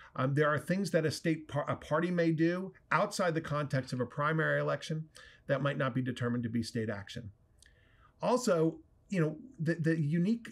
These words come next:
circumstances of the Texas Democratic Party in the nineteen forties, fifties, uh, and earlier, uh, you know, we don't know whether those same rules would apply, uh, to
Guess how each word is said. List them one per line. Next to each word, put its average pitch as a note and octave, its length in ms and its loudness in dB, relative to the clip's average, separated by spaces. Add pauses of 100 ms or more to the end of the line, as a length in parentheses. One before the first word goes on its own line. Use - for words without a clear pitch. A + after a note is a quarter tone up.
circumstances C3+ 1040 -2
of C3 140 -2
the C#3+ 60 -2
Texas D#3 400 -2
Democratic C#3+ 580 -2
Party C3+ 340 0
in A#2 100 0
the A#2 80 0
nineteen B2 460 -2
forties, A#2+ 560 -2
fifties, A2+ 440 -4 (420)
uh, A#2+ 180 -4
and A#2+ 220 2
earlier, C#3 560 0 (360)
uh, - 40 -14 (480)
you F3 100 2
know, E3 60 6
we F#3+ 100 2
don't A3+ 220 4
know F#3+ 480 2
whether D#3+ 360 2
those D3 280 0
same D3 220 0
rules C3+ 300 -2
would B2+ 100 0
apply, B2+ 580 -2 (140)
uh, A#2 260 -2
to B2 220 -2